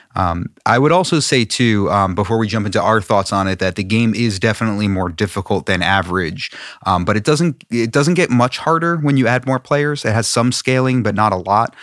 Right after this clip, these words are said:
So you can play this with a group of up to four people, and that does definitely make the game a little bit easier. Um, but what were your thoughts on difficulty, Lauren? 'Cause I, I mean, I love the Souls games. I love Bloodborne. I play those games a ton, and I didn't think this was anywhere near like that, like Sekiro or something like that,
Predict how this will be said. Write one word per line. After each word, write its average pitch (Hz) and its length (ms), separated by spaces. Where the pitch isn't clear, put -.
So - 160
you 113 180
can 131 160
play 120 140
this 107 180
with 104 120
a 104 80
group 107 220
of 98 100
up 98 140
to 110 80
four 107 260
people, 98 400
and 95 200
that 98 200
does 98 320
definitely 101 560
make 92 260
the 113 60
game 90 240
a 90 80
little 90 180
bit 82 160
easier. 92 540
Um, 92 340
but 131 100
what 170 100
were 226 80
your 190 160
thoughts 147 260
on 120 140
difficulty, 107 500
Lauren? 92 220
'Cause 95 100
I, 107 140
I 110 60
mean, 110 160
I 117 100
love 101 360
the 95 100
Souls 95 280
games. 95 300
I 92 80
love 95 260
Bloodborne. 92 460
I 87 80
play 101 240
those 90 180
games 92 280
a 90 60
ton, 98 300
and 92 120
I 104 160
didn't 107 200
think 101 140
this 95 180
was 95 280
anywhere 104 320
near 95 240
like 92 240
that, 90 160
like 92 160
Sekiro 90 480
or - 80
something 95 260
like 90 240
that, 87 400